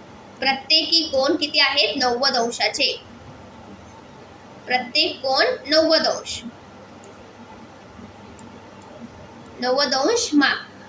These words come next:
आता जर हे एकरूप असतील, म्हणून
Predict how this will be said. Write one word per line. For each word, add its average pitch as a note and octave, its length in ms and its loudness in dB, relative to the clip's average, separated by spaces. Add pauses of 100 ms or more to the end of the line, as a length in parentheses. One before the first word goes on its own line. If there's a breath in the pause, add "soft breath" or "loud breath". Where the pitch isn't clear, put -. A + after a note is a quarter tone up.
(140)
आता E4+ 480 4 (140)
जर F#4 140 6
हे F#4+ 400 4 (120)
एकरूप F#4 500 4
असतील, F#4 580 4
म्हणून D#4+ 380 6